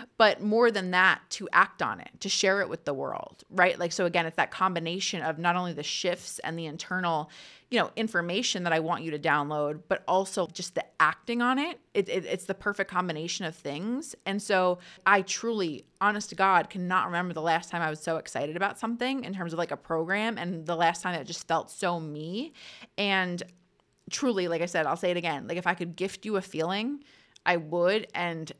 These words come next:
Amplify is as close to doing that as I possibly can get. And so, of course, I would love to have you, sarah dash jan dot com for all the details. And again, just read the sales page.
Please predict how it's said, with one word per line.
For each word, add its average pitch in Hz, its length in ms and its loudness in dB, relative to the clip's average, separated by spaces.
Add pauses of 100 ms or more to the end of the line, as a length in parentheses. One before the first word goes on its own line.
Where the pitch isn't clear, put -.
(100)
Amplify 202 720 0 (100)
is 190 140 -2
as 196 100 -2
close 190 460 -2
to - 120 -8
doing 165 280 -6
that 190 200 2
as 175 140 -2
I 151 80 2
possibly 156 560 -4
can 160 300 -8
get. 160 260 0 (420)
And 196 140 -4
so, 185 160 4
of - 160 -2
course, 254 280 2
I 208 60 0
would 190 120 -2
love 165 140 2
to 190 60 -12
have 151 220 -2
you, 147 200 -6
sarah 175 260 2
dash 175 180 0
jan 156 200 -6
dot 156 200 0
com 147 240 -4
for 156 100 -8
all 117 100 -2
the 160 100 -14
details. 196 560 0
And 139 260 -8
again, 170 300 -6
just 311 220 -4
read 302 120 -2
the 247 60 -6
sales 247 240 -4
page. 127 260 -8